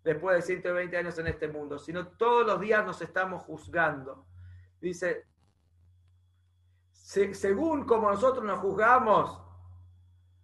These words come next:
acá abajo, así nos juzgan arriba". Ahora, ¿qué es lo que hace Dios? Dios nos, constantemente nos pone situaciones para que tengamos que juzgar.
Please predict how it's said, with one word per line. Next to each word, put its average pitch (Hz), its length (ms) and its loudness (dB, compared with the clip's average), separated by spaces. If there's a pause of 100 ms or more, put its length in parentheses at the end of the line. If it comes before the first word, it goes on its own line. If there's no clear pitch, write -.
acá 175 300 2
abajo, 262 580 4
así 190 240 -2
nos 226 180 -2
juzgan 202 640 0
arriba". 170 640 -4 (200)
Ahora, 180 200 0
¿qué 262 80 -6
es 277 80 -2
lo 262 120 4
que 220 80 2
hace 208 280 2
Dios? 151 420 0 (1300)
Dios 247 320 2
nos, 220 140 -4
constantemente 233 800 -2
nos 190 140 -2
pone 220 300 -4
situaciones 170 1040 0 (680)
para 196 160 4
que 202 80 -2
tengamos 214 360 -4
que 196 120 -6
juzgar. 196 680 -8